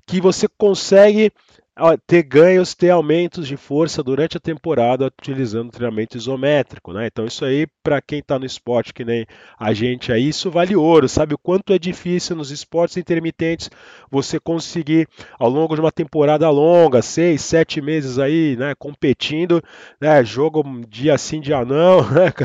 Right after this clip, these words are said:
Vai saber, cada um tem uma, tem uma realidade, mas competindo, né, com fase extensa, competitiva, com muito jogo,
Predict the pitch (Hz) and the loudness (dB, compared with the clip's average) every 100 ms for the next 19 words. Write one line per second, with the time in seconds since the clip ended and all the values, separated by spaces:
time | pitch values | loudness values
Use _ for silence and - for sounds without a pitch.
0 | 160 151 151 160 143 170 - - 131 151 | 0 0 -2 -4 0 -2 -2 -16 -6 -2
1 | 151 147 160 165 - 165 151 135 - 165 | 4 6 6 2 0 2 2 0 -2 -18
2 | - 139 143 139 135 131 147 143 139 - | -6 -2 0 2 2 2 2 4 2 0
3 | 135 139 127 - 175 202 156 139 160 135 | 0 2 2 0 2 6 6 6 2 0
4 | 120 120 - 147 135 - - 165 - - | -2 -8 0 0 0 -6 -4 -4 -2 -4
5 | 135 143 113 110 160 147 - 127 147 135 | -4 -8 -10 -8 -6 -4 -6 -8 -8 -10
6 | 107 131 180 160 | -6 2 2 2